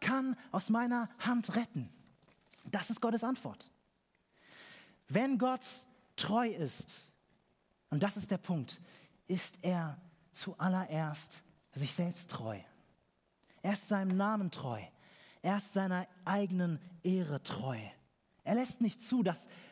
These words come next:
dass ihm seine Ehre, die ihm rechtmäßig zusteht, genommen wird.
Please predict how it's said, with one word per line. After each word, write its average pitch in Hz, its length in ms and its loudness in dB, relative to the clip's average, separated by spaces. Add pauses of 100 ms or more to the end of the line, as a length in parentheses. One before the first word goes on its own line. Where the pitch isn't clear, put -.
(480)
dass - 180 0
ihm 196 160 4
seine 170 360 0
Ehre, 151 480 2 (140)
die 147 80 2
ihm 143 80 4
rechtmäßig 156 580 0
zusteht, - 580 -2
genommen 120 440 -2
wird. - 360 -14